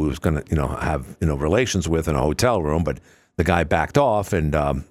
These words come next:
at that point, Jon Voight's character panicked and, uh, shoved a, a, a telephone down his throat. But anyway, that's why it was. <laughs> That's one of many reasons why they gave it an X rating back in nineteen sixty-nine. Still managed to win Best Picture.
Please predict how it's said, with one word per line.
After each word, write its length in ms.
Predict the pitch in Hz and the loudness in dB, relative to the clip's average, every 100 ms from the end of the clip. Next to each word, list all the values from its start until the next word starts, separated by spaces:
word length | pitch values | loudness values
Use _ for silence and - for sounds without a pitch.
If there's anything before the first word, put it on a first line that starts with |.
| - | -4
at 100 | 85 | 0
that 220 | 98 90 | 0 2
point, 260 | 101 80 - - _ _ - | 2 0 -2 -12 _ _ 0
Jon 180 | 87 | 2
Voight's 220 | 78 78 - | 4 2 2
character 480 | 85 76 71 73 - - - | 0 0 0 -6 -10 -14 -10
panicked 500 | - 123 113 92 - - _ _ _ _ | -2 2 2 0 -4 -20 _ _ _ _
and, 300 | 87 80 78 | 0 2 2
uh, 160 | 78 73 | 2 0
shoved 320 | - 104 73 | 0 0 -2
a, 80 | 67 - - | -6 -4 -4
a, 80 | 71 - | -4 -4
a 60 | |
telephone 460 | - 123 117 80 67 | 0 2 2 2 2
down 180 | 67 64 | 0 0
his 140 | 62 | -2
throat. 300 | 78 62 60 65 - _ _ _ _ _ _ _ _ _ | 0 0 -2 -10 -16 _ _ _ _ _ _ _ _ _
But 80 | 117 | 2
anyway, 400 | 120 101 76 73 - _ _ | 2 2 0 -2 -6 _ _
that's 260 | 101 117 - | 2 2 2
why 200 | 110 101 | 2 2
it 60 | 92 | 0
was. 140 | 90 - - 123 | 0 -2 0 0
<laughs> 260 | - - - | 0 -4 -2
That's 220 | 117 - | 0 2
one 160 | 113 | 2
of 80 | 95 | 2
many 280 | 92 226 185 | 2 0 2
reasons 340 | 117 98 104 | 0 0 0
why 320 | 90 104 95 87 - | 2 2 2 0 -2
they 120 | 98 | -2
gave 220 | 98 110 92 | 2 2 2
it 60 | |
an 100 | 90 | 2
X 220 | 92 92 78 | 2 0 0
rating 360 | 87 90 69 | 0 2 0
back 220 | 78 76 | 0 0
in 60 | 80 | 2
nineteen 260 | 78 87 78 | 0 0 -2
sixty-nine. 480 | 82 - 78 71 | -2 0 0 2
Still 280 | 73 - 185 | 0 0 0
managed 340 | 180 156 135 - | 2 0 -2 -2
to 60 | |
win 160 | 123 117 | -2 0
Best 280 | 107 95 - | 0 0 -2
Picture. 360 | 85 - 69 | -2 -2 -6